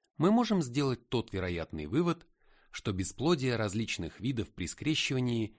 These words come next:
и их гибридного потомства зависит исключительно от природы их половых элементов, а не от какого-нибудь различия в их строении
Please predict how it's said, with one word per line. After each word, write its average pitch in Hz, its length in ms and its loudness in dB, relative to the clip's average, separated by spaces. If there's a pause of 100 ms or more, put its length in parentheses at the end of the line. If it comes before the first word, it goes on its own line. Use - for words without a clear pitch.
(180)
и 110 200 2
их 87 80 -4
гибридного 85 560 -6
потомства 156 720 0 (360)
зависит 185 580 2
исключительно 180 760 0
от - 280 -4
природы 110 420 -2
их - 340 -6
половых 101 480 -6
элементов, 143 640 -2 (460)
а 113 200 2
не 220 140 2
от 214 140 -2
какого-нибудь 120 720 -2
различия 98 580 -2
в 104 80 -2
их 98 100 -4
строении 160 760 0